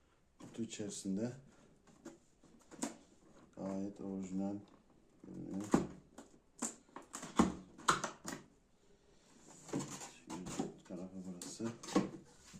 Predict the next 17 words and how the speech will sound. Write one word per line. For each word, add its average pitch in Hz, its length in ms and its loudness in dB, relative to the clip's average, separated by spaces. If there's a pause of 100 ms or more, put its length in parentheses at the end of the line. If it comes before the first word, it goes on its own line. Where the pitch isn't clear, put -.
(1200)
Böyle. 98 480 0 (1500)
Bununla 135 280 4
ilgili 135 280 0
kutu - 200 -2
açma 127 320 0
videosu 127 340 -2
hiç - 200 -6
yok. 127 300 -2 (1300)
Bu 113 40 -4
ilk 117 380 0
olacak. 98 360 -4 (400)
Böyle 117 420 4
strafor 113 520 -2
kutuya - 520 0
koymuşlar. 101 640 0 (2250)
Bayağı 101 440 4
bir 120 140 4